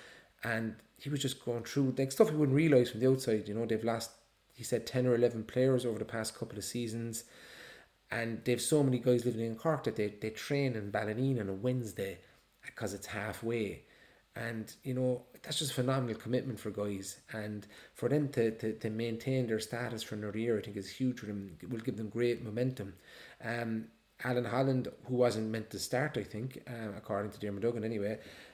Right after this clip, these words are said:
um, he kicked four points, and another Big Dan, Big Dan McOwen kicked another few as well, so they kicked eight points between them, and that's a huge win for them. You know, it just keeps them, you know, it just keeps the show on the road for another year, and again, they're looking upwards instead of looking downwards coming into next season.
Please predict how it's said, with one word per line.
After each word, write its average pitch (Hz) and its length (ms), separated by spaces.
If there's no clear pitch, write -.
um, 110 380
he 139 80
kicked 127 220
four 107 140
points, 107 600
and 113 160
another 139 280
Big 127 220
Dan, 117 280
Big 113 160
Dan 117 200
McOwen 113 520
kicked - 240
another 110 300
few 110 220
as 110 80
well, 127 100
so 117 120
they 127 100
kicked 127 240
eight 113 160
points 110 240
between 120 300
them, 107 140
and 131 120
that's 135 140
a 117 40
huge 123 420
win 101 180
for 104 140
them. 101 260
You 120 80
know, 113 160
it 120 100
just - 180
keeps - 240
them, 113 180
you 123 80
know, 113 180
it 110 80
just 110 220
keeps 135 260
the - 200
show 127 260
on 117 80
the 104 60
road 113 240
for 113 100
another 110 180
year, 113 200
and 110 160
again, 113 240
they're 107 120
looking 107 340
upwards 117 340
instead 107 240
of 110 60
looking 110 200
downwards 110 360
coming 107 220
into 104 160
next 101 200
season. 110 380